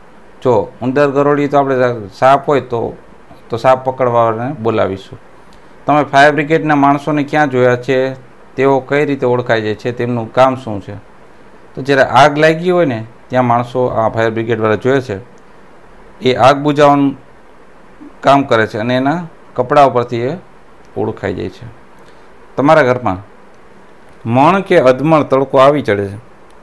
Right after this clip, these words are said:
તો આવું કરો શા માટે? આવું ન જ કરાય ને.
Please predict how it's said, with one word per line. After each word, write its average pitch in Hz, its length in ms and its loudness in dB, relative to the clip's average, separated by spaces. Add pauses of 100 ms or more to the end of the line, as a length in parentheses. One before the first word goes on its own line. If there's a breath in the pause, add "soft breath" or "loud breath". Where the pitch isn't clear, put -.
તો 131 340 2 (160)
આવું 143 320 2
કરો 165 360 2 (120)
શા 151 120 4
માટે? 107 300 -2 (140)
આવું 117 180 -2
ન 135 100 0
જ 147 140 -4
કરાય 165 220 -2
ને. 107 80 -10